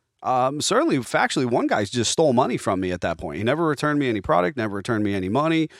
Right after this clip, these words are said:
He flat out burnt, we, you know, he burnt the bridge with us, but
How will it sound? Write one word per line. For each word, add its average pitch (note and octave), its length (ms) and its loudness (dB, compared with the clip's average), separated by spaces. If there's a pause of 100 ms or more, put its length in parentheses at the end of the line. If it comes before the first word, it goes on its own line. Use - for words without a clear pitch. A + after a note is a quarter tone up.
(180)
He G2+ 120 -10
flat A#2+ 320 0
out A2 160 0
burnt, A2+ 320 0
we, A#2+ 200 -2 (320)
you B2+ 140 0
know, G#2 220 2 (480)
he A#3+ 200 -2
burnt F#3 320 2
the B2+ 80 2
bridge C3+ 360 2
with A2+ 240 0
us, D#3 340 2
but A#2 300 2